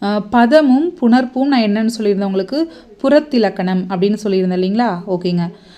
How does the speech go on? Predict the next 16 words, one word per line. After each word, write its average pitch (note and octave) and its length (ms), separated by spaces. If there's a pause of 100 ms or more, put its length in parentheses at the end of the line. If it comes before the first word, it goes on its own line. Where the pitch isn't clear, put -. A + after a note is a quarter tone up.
(160)
அதுதான் G#3 360
அந்த F#3+ 180
பதமும் G#3+ 460
புணர்ப்பும். G3 420
இந்த F#3 120
புணர்ப்புங்கிறதாங்க A#3 1000
புணர்ச்சி. G#3 760 (320)
அதாவது G#3+ 600
ஒரு, G#3 840
அதை G3+ 180
எழுதி G#3 220
காமிக்கிறேன். F#3 500
இப்போ G3 500 (580)
கலை A#3 640 (1500)
கூட்டல் D4 680 (600)
அழகு F#3 840